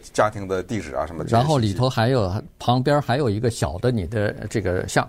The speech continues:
Speaker 1: 对，
Speaker 2: 就是
Speaker 1: 两张照片儿，
Speaker 2: 两张照片儿，
Speaker 1: 两张照片儿，对，
Speaker 2: 对，所以这个很难伪造了，
Speaker 1: Real I D。对，对，
Speaker 2: 它就是
Speaker 1: 一个彩色的，
Speaker 2: 防止伪造。
Speaker 1: 一个黑白的，嗯，彩色的比较大，黑白的比较小，等等等等啊。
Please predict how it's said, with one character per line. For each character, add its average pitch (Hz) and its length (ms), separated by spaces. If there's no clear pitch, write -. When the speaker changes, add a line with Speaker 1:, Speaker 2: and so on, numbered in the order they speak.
Speaker 1:
对， - 20
Speaker 2:
就 156 80
是 139 40
Speaker 1:
两 120 220
张 202 180
照 - 140
片 147 140
儿， 139 40
Speaker 2:
两 87 160
张 131 160
照 127 60
片 110 40
儿， 110 80
Speaker 1:
两 120 120
张 160 180
照 139 140
片 120 160
儿， 113 80
对， 110 160
Speaker 2:
对， 127 100
所 127 80
以 156 40
这 - 0
个 147 60
很 127 160
难 123 200
伪 90 140
造 117 200
了， - 160
Speaker 1:
Real 123 120
I - 20
D。 - 20
对， 110 120
对， - 20
Speaker 2:
它 98 100
就 127 60
是 147 40
Speaker 1:
一 170 40
个 170 120
彩 98 200
色 147 160
的， - 20
Speaker 2:
防 - 0
止 123 60
伪 120 60
造。 - 20
Speaker 1:
一 - 20
个 131 80
黑 156 140
白 104 180
的， 117 160
嗯， 101 160
彩 95 220
色 135 160
的 117 80
比 95 60
较 104 120
大， 110 160
黑 127 160
白 107 160
的 104 200
比 95 100
较 98 120
小， 62 360
等 120 180
等 104 140
等 107 180
等 98 120
啊。 90 180